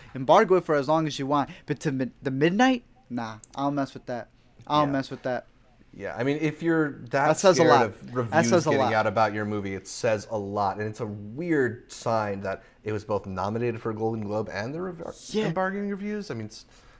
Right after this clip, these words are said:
Speaker 2: strange. I don't know. Uh, yeah, yeah, yeah. Golden Globes is not exactly on the up and up. Um, yeah, I'm definitely not excited for Greatest Showman. I've only heard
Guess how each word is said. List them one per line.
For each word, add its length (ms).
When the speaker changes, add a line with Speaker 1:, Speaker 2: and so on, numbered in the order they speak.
Speaker 2:
strange. 420
I 100
don't 140
know. 160
Uh, 40
yeah, 340
yeah, 280
yeah. 200
Golden 360
Globes 420
is 260
not 460
exactly 680
on 200
the 100
up 180
and 120
up. 240
Um, 440
yeah, 280
I'm 180
definitely 340
not 140
excited 260
for 100
Greatest 340
Showman. 600
I've 300
only 260
heard 360